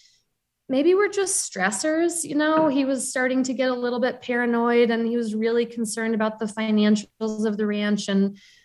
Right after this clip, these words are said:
um, he and his brother were, uh, really trying hard to negotiate the future of the ranch. And, um, my dad, whose name is Kirk Hanna, um, was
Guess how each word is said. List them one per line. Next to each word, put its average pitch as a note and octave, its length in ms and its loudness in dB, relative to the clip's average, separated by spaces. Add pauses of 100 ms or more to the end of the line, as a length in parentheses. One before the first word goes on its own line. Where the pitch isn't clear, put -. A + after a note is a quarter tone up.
(120)
um, G3+ 580 2
he B3 280 -2
and A3+ 120 2
his G#3 120 0
brother G#3 380 0
were, G3 640 2
uh, F#3+ 460 -2 (1160)
really D4 440 4
trying A#3+ 360 -2
hard A3+ 260 2
to A3 100 -4
negotiate G#3+ 720 0
the G#3+ 60 -12
future G#3+ 360 -4
of G3+ 120 -2
the G3+ 120 -2
ranch. A3+ 440 0
And, G#3 500 4
um, G3 560 -2 (720)
my A3 200 2
dad, G3+ 340 2
whose G#3+ 260 -2
name A#3+ 220 2
is G#3+ 140 -2
Kirk G#3+ 340 -4
Hanna, F#3+ 640 -2
um, G#3+ 400 2
was G#3 400 -2